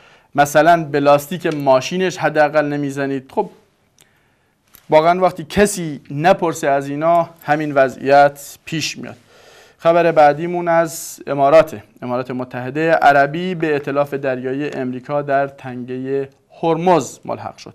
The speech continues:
امارات متحده عربی امروز پنجشنبه بیست و هشتم شهریور ماه اعلام کرد به ائتلاف دریایی امریکا در تنگهٔ هرمز ملحق می‌شود. به گزارش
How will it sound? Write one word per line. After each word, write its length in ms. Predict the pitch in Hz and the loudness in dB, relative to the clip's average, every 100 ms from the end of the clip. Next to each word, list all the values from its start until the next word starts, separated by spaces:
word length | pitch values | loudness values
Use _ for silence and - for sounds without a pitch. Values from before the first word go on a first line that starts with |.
| _ _ _ _ _ _ - | _ _ _ _ _ _ -2
امارات 260 | 165 175 175 | 0 2 0
متحده 520 | 160 156 147 147 160 | -6 -4 -4 0 4
عربی 480 | 147 139 139 160 135 | 4 4 0 -4 -6
امروز 320 | 131 143 143 | -6 -8 -8
پنجشنبه 680 | 135 127 - 135 139 160 143 | -8 -8 -8 -8 -4 -2 -2
بیست 200 | 120 123 | -4 -6
و 40 | |
هشتم 300 | 123 135 135 | -6 -8 -10
شهریور 560 | - 131 131 131 131 127 | -4 -4 -4 -2 -2 0
ماه 160 | 160 | 0
اعلام 240 | 151 165 170 | 0 0 0
کرد 240 | 175 170 | -2 -2
به 60 | 147 | -4
ائتلاف 380 | 135 139 139 | -4 -4 -4
دریایی 520 | 143 135 127 127 135 139 | -4 -6 -6 -6 -8 -8
امریکا 480 | 135 127 123 147 | -8 -10 -8 -8
در 180 | 147 135 | -4 -4
تنگهٔ 480 | 131 131 120 123 135 | -4 -10 -10 -8 -8
هرمز 540 | 131 127 127 139 135 | -8 -10 -8 -8 -10
ملحق 540 | 131 127 123 143 151 147 | -10 -8 -6 0 0 0
می‌شود. 300 | 120 117 120 | -10 -14 -12
به 80 | 120 | -12
گزارش 420 | 123 123 165 | -10 -10 -8